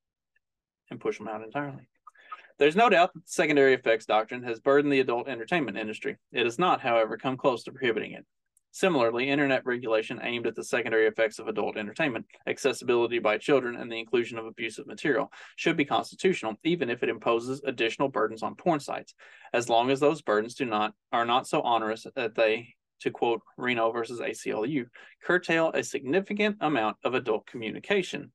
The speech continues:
online. Pornography is a multi-billion dollar business that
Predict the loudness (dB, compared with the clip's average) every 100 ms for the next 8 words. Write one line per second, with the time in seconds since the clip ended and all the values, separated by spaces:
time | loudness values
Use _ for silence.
0 | _ -10 -8 -6 -6 -6 -10 _ _ _
1 | _ _ _ _ -20 -20 -4 0 4 4
2 | 2 -2 0 2 2 -2 0 -2 2 0
3 | -2 2 4 6 4 2 2 2 -2 -4
4 | -4 -8 -16 -6 -6